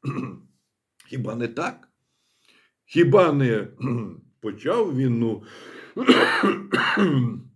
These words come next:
вибачайте, він почав навіть набагато крутіше, ніж Горбачов.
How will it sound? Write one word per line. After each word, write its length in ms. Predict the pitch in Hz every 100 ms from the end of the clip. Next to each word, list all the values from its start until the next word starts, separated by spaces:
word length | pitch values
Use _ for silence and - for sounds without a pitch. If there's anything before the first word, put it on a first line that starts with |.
| _ _ _ _ _ -
вибачайте, 840 | 95 95 95 - 92 82 85 90
він 280 | 117 127 123
почав 480 | 123 123 156 143 131
навіть 580 | 135 131 127 - - - _ _ _ _ _ _ _ _ _ _ _ _ _ _ _
набагато 600 | 92 95 98 113 135 123
крутіше, 840 | 113 113 117 143 254 359 - - - _ _ _ _ _ _ _
ніж 200 | 127 135
Горбачов. 840 | 135 147 135 - - 127 113 71